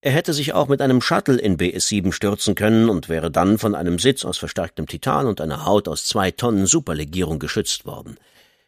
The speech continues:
Der Raketenanzug musste jedoch unter Einsatzbedingungen getestet werden, und Deckard wollte auf keinen Fall seine Leute mit Prototypen in den Einsatz schicken. Außerdem war jetzt die Methode sowieso nicht mehr wichtig, nur die Mission.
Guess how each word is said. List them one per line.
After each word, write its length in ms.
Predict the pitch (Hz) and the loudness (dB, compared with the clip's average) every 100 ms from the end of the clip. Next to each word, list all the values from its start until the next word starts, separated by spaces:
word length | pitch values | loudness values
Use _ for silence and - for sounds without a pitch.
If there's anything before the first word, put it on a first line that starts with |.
| _ _ _ _ | _ _ _ _
Der 120 | 127 120 | 2 4
Raketenanzug 840 | 127 180 196 143 - 107 - 87 | 4 4 2 2 2 0 0 0
musste 260 | 117 - 110 | -2 2 2
jedoch 260 | 101 110 | 2 0
unter 240 | 139 123 - | 0 -4 0
Einsatzbedingungen 880 | 165 139 110 - 113 113 113 110 | 0 0 -2 -2 -2 0 2 2
getestet 500 | 113 - 143 - 95 87 | 0 -2 -4 -4 -4 -2
werden, 300 | 85 85 82 - - - | 0 0 -4 -10 -20 -12
und 180 | 78 82 | -6 -4
Deckard 240 | 76 80 | -4 -2
wollte 240 | 82 98 | -2 -2
auf 160 | 80 - | -4 -4
keinen 340 | 113 123 117 | 2 4 4
Fall 240 | 104 107 95 | 2 0 0
seine 240 | 87 90 | 2 2
Leute 360 | 92 113 107 85 | 4 2 2 -2
mit 260 | 80 - | -4 -6
Prototypen 720 | - 117 110 82 - 82 - 82 | -2 -2 -2 -6 -6 -8 -8 -8
in 140 | 82 | -6
den 140 | 80 | -6
Einsatz 380 | 78 73 62 - | -8 -8 -8 -8
schicken. 340 | - - - - _ _ _ _ _ | -8 -10 -18 -20 _ _ _ _ _
Außerdem 420 | 78 - 87 87 82 | -4 0 0 0 0
war 120 | 80 | 0
jetzt 200 | 80 - | -2 -2
die 60 | |
Methode 380 | 82 80 87 85 | -2 -2 -2 -4
sowieso 380 | 80 78 76 101 | -4 -4 -2 -2
nicht 200 | 82 - | -2 -6
mehr 140 | 62 | -12
wichtig, 420 | 76 73 - - _ _ - | -12 -14 -18 -20 _ _ -6
nur 180 | 107 104 | 0 2
die 100 | 98 | 2
Mission. 540 | 90 - 90 55 - | 0 -4 -6 -10 -16